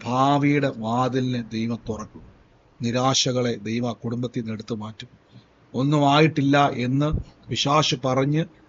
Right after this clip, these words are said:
അന്തരീക്ഷം സൃഷ്ടിക്കാൻ നോക്കുന്നതിനെ തമ്പുരാൻ എടുത്തു മാറ്റും. ഒരു കിരൺ എന്ന് പറയുന്ന ഒരു വ്യക്തിയുടെ ഭവനത്തെ ദൈവം തൊടുന്നു. ഞാൻ കാണുന്ന ഒരു കാഴ്ച എന്ന്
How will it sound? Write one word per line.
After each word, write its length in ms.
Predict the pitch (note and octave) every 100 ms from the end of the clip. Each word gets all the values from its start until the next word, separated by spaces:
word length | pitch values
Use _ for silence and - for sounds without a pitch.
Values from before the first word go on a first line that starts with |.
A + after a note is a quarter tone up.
| -
അന്തരീക്ഷം 480 | B2 D3 D#3+ D#3 D#3 -
സൃഷ്ടിക്കാൻ 440 | C3+ - C#3+ E3+ C#3+
നോക്കുന്നതിനെ 520 | A#2+ B2+ A#2+ A2+ A#2 A2 - - _
തമ്പുരാൻ 340 | A#2+ A2+ B2 A2+
എടുത്തു 220 | A2 A2 A2 G#2
മാറ്റും. 320 | G#2+ - - _ _ _ _ _ _
ഒരു 120 | C3+ C#3
കിരൺ 300 | - D#3+ F3 F#3
എന്ന് 160 | F3 D3+
പറയുന്ന 420 | C3 B2 B2+ C3 B2+ - -
ഒരു 100 | A#2+
വ്യക്തിയുടെ 460 | A#2+ - C3+ B2+ B2+ A#2+
ഭവനത്തെ 520 | G#2+ A#2 B2 A#2+ B2 A#2 A2+ _ _ _ -
ദൈവം 480 | B2 C3 D3+ C#3+ A#2+ - -
തൊടുന്നു. 300 | G2+ G#2 - B2+
ഞാൻ 100 | C3
കാണുന്ന 320 | B2 C3 D3 C3+
ഒരു 80 | B2 A2+
കാഴ്ച 300 | A2+ A#2 -
എന്ന് 100 | B2